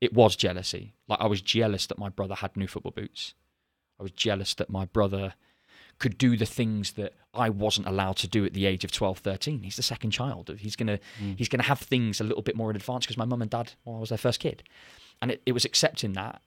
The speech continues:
Speaker 1: but I didn't accept that initially and early on. So it was like this, the fear of, the fear of missing out on things and the jealousy traits even stemmed into my relationship with my wife.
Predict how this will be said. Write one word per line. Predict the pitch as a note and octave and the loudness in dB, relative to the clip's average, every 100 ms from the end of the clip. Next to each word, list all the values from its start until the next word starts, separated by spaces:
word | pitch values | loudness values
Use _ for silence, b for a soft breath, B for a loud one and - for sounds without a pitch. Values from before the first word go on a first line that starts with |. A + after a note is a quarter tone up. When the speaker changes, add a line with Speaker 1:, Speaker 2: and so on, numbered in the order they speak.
| _ _ _ | _ _ _
Speaker 1:
but | - A2 | -4 -2
I | |
didn't | G#2+ B2+ A2+ | 0 -2 -2
accept | - - E2 - | -8 -6 -6 -8
that | F#2+ - - | -14 -16 -12
initially | G2 G2 - F#2 F2+ | -8 -4 -4 -4 -8
and | F#2 | -8
early | G#2+ F#2+ G#2 | -8 -4 -4
on. | F#2 - _ _ _ _ _ _ _ _ _ _ _ _ _ _ | -6 -12 _ _ _ _ _ _ _ _ _ _ _ _ _ _
So | - A#2+ | -6 -4
it | - | -2
was | A#2 | -2
like | B2 | -2
this, | A#2 A2+ B B B B - | -2 -6 B B B B -4
the | |
fear | A#2 - C#3+ D3 C3 A#2+ | -4 0 2 4 4 2
of, | G#2 - - _ _ _ _ _ _ _ _ _ - | 0 -8 -20 _ _ _ _ _ _ _ _ _ -8
the | A2+ | 0
fear | C#3+ C#3 | 2 4
of | |
missing | B2+ C3 G#2+ | 4 2 2
out | A#2 C#3+ | 0 0
on | G#2+ | -4
things | - G2+ G2 G#2+ | -4 -4 -2 -2
and | G2+ | -2
the | |
jealousy | G2+ A#2 A#2+ A#2+ - G2 | 0 0 2 2 0 -2
traits | - F#2+ G2 - - - - _ _ _ _ _ _ _ _ _ _ _ _ _ A#2+ | -4 -6 -6 -6 -6 -8 -18 _ _ _ _ _ _ _ _ _ _ _ _ _ 0
even | B2+ C3+ | 2 2
stemmed | B2+ B2 A#2 | 0 0 0
into | A2 - | -2 -4
my | G#2+ | -6
relationship | G2+ G2 F#2+ G2 G2 G2 F2+ G2 - - | -6 -6 -4 -2 -2 -2 -2 -2 -6 -6
with | G2 F#2 | -6 -6
my | G2 | -8
wife. | F#2 F2+ F#2 F2 - - | -8 -6 -6 -8 -14 -20